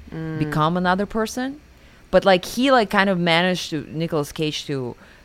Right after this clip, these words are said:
Speaker 2: at the same time develop, like, huge <laughs> persona, like, whether he wants it or not, like, outside of, you know, filling the shoes of a character. And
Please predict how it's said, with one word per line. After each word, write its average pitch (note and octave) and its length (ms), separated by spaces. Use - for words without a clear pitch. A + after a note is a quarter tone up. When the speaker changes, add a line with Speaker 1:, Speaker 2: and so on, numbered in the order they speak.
Speaker 2:
at D3+ 100
the D#3+ 80
same E3+ 260
time C#3+ 260
develop, C#3+ 520
like, - 180
huge D#3 400
<laughs> - 60
persona, D3 720
like, D3+ 200
whether E3+ 200
he E3 100
wants D#3+ 340
it D3 60
or B2 80
not, C#3 380
like, C3+ 240
outside D#3 520
of, C#3+ 260
you F3 140
know, C3 220
filling E3 260
the D3+ 80
shoes D#3+ 420
of B2 160
a B2 80
character. - 720
And D3 300